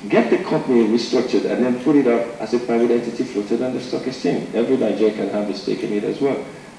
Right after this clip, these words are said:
I mean, the argument has been made that you're better off even floating the whole oil sector on the stock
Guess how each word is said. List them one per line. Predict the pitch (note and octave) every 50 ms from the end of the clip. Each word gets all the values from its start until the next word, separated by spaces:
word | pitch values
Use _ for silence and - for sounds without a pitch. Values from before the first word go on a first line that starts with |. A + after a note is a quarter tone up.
| - -
I | D#3+
mean, | F3 E3+ B2
the | A2+ A2+ C3
argument | E3 E3+ F3+ F#3 F3 E3 -
has | - G2+ F#2+
been | G#2 F#2+ F#2 G2
made | B2 B2+ G#2 F#2 F2+
that | F2
you're | F2 F#2 F#2
better | - - B2 B2 C3 B2 A2+
off | G#2
even | G#2 G#2+ G#2+ G#2+
floating | G#2 - - G#2 G2+ G#2 G#2 G2+ F#2 F#2 F#2 - - - - -
the | F#2+ F#2 -
whole | - A#2 C3+ C#3 A#2+ - B2
oil | A#2+ A2+ A2+ G#2 - -
sector | - - - A#2 - - - E2
on | E2+ E2+
the | D#2+
stock | - - - F#2+